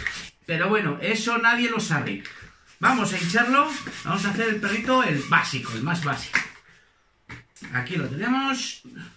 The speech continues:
Truco. Si no os da para atarlo aquí,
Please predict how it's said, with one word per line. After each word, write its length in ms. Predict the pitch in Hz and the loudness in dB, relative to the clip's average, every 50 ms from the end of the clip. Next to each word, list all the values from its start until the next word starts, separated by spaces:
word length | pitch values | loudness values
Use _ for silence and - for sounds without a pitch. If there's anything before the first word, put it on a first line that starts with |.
| _ _ _ _ _ _ _ _ _ _ _ _ _ _ - - _ _ _ - - - _ - - - - | _ _ _ _ _ _ _ _ _ _ _ _ _ _ -20 -20 _ _ _ -20 -20 -20 _ -16 -8 0 4
Truco. 520 | 320 320 247 220 180 139 113 90 - - _ _ _ _ _ _ _ - - _ _ _ - | 6 6 8 8 8 8 8 4 2 -4 _ _ _ _ _ _ _ -20 -20 _ _ _ -8
Si 260 | 180 - - 170 165 | -2 6 8 10 12
no 160 | 170 208 226 | 12 12 12
os 100 | 233 220 | 10 12
da 240 | 262 254 240 185 170 | 10 10 10 10 8
para 240 | 160 147 143 135 131 | 6 4 4 4 4
atarlo 380 | 120 - 202 220 214 226 220 | 6 8 8 8 10 8 8
aquí, 460 | 220 - - 233 233 220 226 226 - | 8 6 6 8 8 8 8 6 4